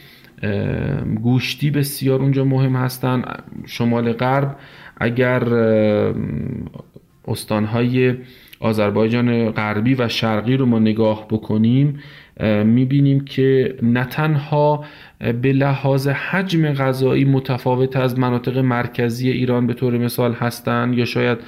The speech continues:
هر جای دیگری از ایران، بلکه تنوع غذایی هم بسیار بالا هست. مثلاً استان آذربایجان غربی به انواع بورانی بسیار معروف هست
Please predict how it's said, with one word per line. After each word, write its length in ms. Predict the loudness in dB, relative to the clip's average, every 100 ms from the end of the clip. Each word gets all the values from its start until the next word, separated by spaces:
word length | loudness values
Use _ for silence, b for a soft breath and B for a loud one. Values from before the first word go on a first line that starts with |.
| B B B
هر 220 | -4 -2
جای 240 | 0 0
دیگری 420 | 0 0 0 2 2
از 200 | 0 -2
ایران، 360 | -2 0 0
بلکه 480 | 0 -2 0 0 0 -2 B B B -4
تنوع 520 | -2 0 0 2 2
غذایی 440 | 2 0 2 2
هم 420 | 2 0 2 0 -4 B B B
بسیار 500 | -2 -2 0 2 2
بالا 280 | 2 0 2
هست. 200 | 0 0
مثلاً 400 | 0 0 0 0
استان 300 | -2 0 0
آذربایجان 720 | 2 2 2 2 0 2 0
غربی 320 | 0 0 2
به 260 | 2 2 0
انواع 720 | 0 2 2 2 2 2 2 2
بورانی 840 | 2 4 4 4 4 4 2 0 B B B
بسیار 840 | -2 -2 -2 -2 2 4 4 2 0
معروف 680 | 0 2 2 2 2 2 0
هست 400 | -2 0 -2 -6